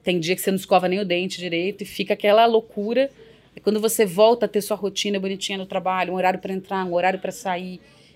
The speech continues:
tem uma função, você se sente útil de um outro jeito. Então é legal, é bem importante.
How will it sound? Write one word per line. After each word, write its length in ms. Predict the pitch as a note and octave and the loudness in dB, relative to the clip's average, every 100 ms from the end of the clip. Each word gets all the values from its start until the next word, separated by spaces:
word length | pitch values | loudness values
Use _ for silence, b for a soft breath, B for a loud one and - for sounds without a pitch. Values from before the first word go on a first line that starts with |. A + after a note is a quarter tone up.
| b | b
tem 100 | G3+ | 0
uma 140 | G#3 G#3 | 0 -2
função, 680 | - A3 - - G#3+ F#3 E3 | -2 -6 -4 0 0 0 -4
você 280 | F3 G3 | -8 -8
se 120 | F#3 F#3+ | -8 -8
sente 400 | - A#3 A#3 A3+ | -6 -6 -6 -8
útil 520 | A3 A#3 - B3 A#3+ b b b b | -8 -8 -6 -8 -8 b b b b
de 80 | G3 | -4
um 120 | A#3 | 4
outro 300 | C#4 D#4+ E4 | 4 4 0
jeito. 460 | G#3+ D#3+ C3+ - - _ _ _ _ | 2 2 0 -12 -20 _ _ _ _
Então 340 | - F3+ G3 G3 | -14 -6 -4 0
é 80 | G#3 | 0
legal, 400 | A3+ G3 D3+ D3+ | 2 2 2 2
é 120 | E3 | 0
bem 180 | E3+ G#3 | -2 -2
importante. 680 | A#3 A3+ F3 C3 C3 - | -2 -2 -4 -6 -8 -16